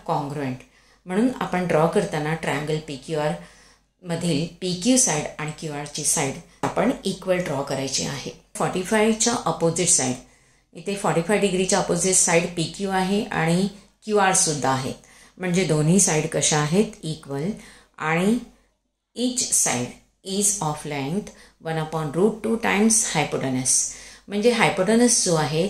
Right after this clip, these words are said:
त्याच्या multiplied by one upon root two एवढी ही पीक्यू आणि क्यूआरची length आहे. म्हणजेच पीक्यू is equal to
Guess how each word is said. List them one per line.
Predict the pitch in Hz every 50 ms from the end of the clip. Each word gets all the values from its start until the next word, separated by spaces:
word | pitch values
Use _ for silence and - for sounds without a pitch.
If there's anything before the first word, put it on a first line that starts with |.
| -
त्याच्या | 165 156 156 - - - 170 180 208 233 226 - - - - - - _ -
multiplied | 170 175 165 208 208 208 220 208 170 160 135
by | 151 175 202 190
one | 165 151 156 160
upon | 156 - 170 165 165 165 175
root | 214 247 247 - - - -
two | 170 165 170 202 175 - - _ _ _ _ _
एवढी | - 156 147 143 - 170 170
ही | 156 165 180 185 175 -
पीक्यू | 143 139 - - 160 151
आणि | 156 156 160 156
क्यूआरची | - 147 143 147 139 135 - - - 240 285 - - - - 143 151
length | 147 151 151 151 147 - - - - -
आहे. | 147 139 127 - 135 123 - - _ _ _ - - - - _ -
म्हणजेच | 180 240 254 254 185 165 190 202 - - -
पीक्यू | - 180 185 175 180 - 220 226 233 240 262 277 - - - _ _ _ _ _ _ _ _ _ _ _ _ _ _ _ _ _ _ _ -
is | 175 160 147 147 127
equal | - 135 143 143 139 135 - 165
to | 160 165 180 202